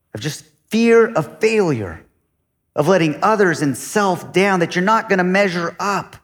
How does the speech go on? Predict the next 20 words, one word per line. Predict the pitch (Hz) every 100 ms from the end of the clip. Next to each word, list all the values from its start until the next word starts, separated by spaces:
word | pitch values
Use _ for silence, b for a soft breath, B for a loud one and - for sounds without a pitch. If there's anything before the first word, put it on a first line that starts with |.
| _ _ _ _ _ _
right? | - 202 226 - - - _ _ _
That | 190 170
the | -
fear | - 262 262
of | 233 -
failure | 240 247 233
really | 214 220
keeps | - - - 302 -
you | 208
from | - 190
launching | 160 170 226 285 - 208 190
out. | 415 415 - - - _ _ _ _ _ _ _ _ _ _ _
Hmm. | 123 117 113 110 _
Whatever | 123 151 147
brand | 117 139 156 156 139
you, | 151 143 B B _ _ _ _ _ -
you, | 165 147
uh, | 127 113 113 107 - _
prescribe | - 139 - 202 190 156 123
to, | 123 117 143